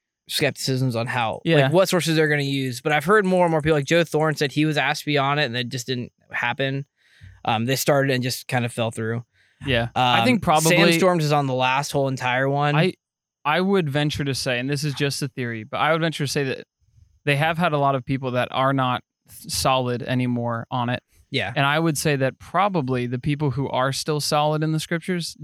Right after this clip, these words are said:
Speaker 2: did not have an interest in being on it at first.
Speaker 1: That's what I've kinda got from it. And that's what, like, the Sam Storms one's actually not talking necessarily about,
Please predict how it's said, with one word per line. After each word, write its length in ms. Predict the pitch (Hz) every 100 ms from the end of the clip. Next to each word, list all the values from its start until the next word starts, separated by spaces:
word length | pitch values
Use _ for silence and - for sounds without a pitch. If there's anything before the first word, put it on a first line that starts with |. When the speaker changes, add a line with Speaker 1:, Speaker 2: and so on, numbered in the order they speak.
| 131
Speaker 2:
did 180 | 143 135
not 280 | 135 135
have 180 | 131 131
an 80 | 131
interest 420 | 123 120 127 -
in 120 | 120
being 240 | 113 110 104
on 200 | 110 113
it 40 |
at 100 | 110 -
first. 340 | - - -
Speaker 1:
That's 280 | 156 180 -
what 100 | 208
I've 180 | 170 -
kinda 260 | 160 139
got 320 | 113 123 101 95
from 180 | 117
it. 140 | 113 -
And 80 | 165
that's 120 | 175
what, 80 | 180
like, 140 | 160
the 80 | 160
Sam 240 | 147 202 190
Storms 320 | 151 156 156
one's 200 | 160 135
actually 360 | 143 143 147 139
not 180 | 135
talking 260 | 143 139 135
necessarily 320 | 131 139 131
about, 460 | 120 117 117 117